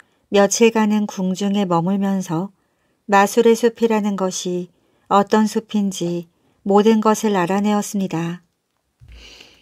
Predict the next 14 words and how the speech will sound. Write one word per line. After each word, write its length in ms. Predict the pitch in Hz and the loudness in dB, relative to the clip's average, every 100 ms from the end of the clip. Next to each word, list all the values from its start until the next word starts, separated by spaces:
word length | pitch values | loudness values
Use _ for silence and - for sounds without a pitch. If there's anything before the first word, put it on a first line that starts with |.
| _ _ _ _ - | _ _ _ _ 0
그리고 460 | 233 233 233 233 | 4 4 4 2
그는 320 | 226 196 202 | 2 -4 -2
말했어요. 680 | 180 170 185 - 151 165 202 _ _ _ _ _ _ | -4 -4 -6 -8 -6 -6 -8 _ _ _ _ _ _
"다시 320 | - 202 202 226 | -2 0 2 0
한번 280 | 214 226 | 2 0
그 140 | 208 196 | 0 -4
숲으로 420 | - 196 202 196 | -4 -6 -4 -4
사냥을 480 | 190 208 196 185 185 | -4 -2 -2 -2 -2
가야겠소." 720 | 185 175 170 160 - 170 170 _ _ _ _ _ _ _ _ _ _ _ _ _ | -2 -4 -4 -8 -6 -6 -6 _ _ _ _ _ _ _ _ _ _ _ _ _
늙은 400 | 214 233 233 240 | 4 6 6 2
임금님과 1080 | 208 190 220 214 214 208 196 185 185 185 190 | 0 -2 -2 -2 -2 -4 -4 -4 -4 -6 -10
젊은 420 | - 185 180 202 | -4 -2 0 0
왕비는 760 | 185 170 175 196 185 180 180 185 | -2 -2 -2 -2 -2 -4 -8 -10
말렸지만 840 | 190 175 175 202 - 196 160 185 | -4 -2 -2 -4 -4 -4 -4 -6